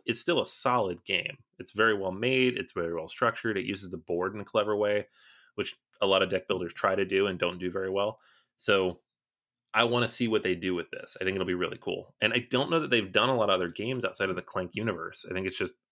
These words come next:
a whole bunch of Clank, and then some, there was, like, a, some deck builder or quick card game tie-in with an app they did. Yeah, I'm excited to see what they do with this.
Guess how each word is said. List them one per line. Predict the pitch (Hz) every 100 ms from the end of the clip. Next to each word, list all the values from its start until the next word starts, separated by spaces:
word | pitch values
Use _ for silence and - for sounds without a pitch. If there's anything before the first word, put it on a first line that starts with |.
| _ -
a |
whole | - 123
bunch | 127 120
of | -
Clank, | - 104 101 - - _ _ _ _ _ -
and | 95
then | 95 92
some, | - 90 87 82 _ _ _ _
there | -
was, | 98
like, | 92 92
a, | -
some | - 110
deck | 90 92 -
builder | 104 95 95 85
or | 78 - _ _ _ _ _ _
quick | - 131
card | - 95 92
game | 101 90
tie-in | - 90 90 92
with | 87
an | 90
app | 87 92
they | -
did. | 92 92 92 - _ _ -
Yeah, | 135 135 - _ -
I'm | 104 104 - - -
excited | 123 147 160
to | 139
see | 147
what | 131
they | 123
do | 120
with | 113
this. | 120 117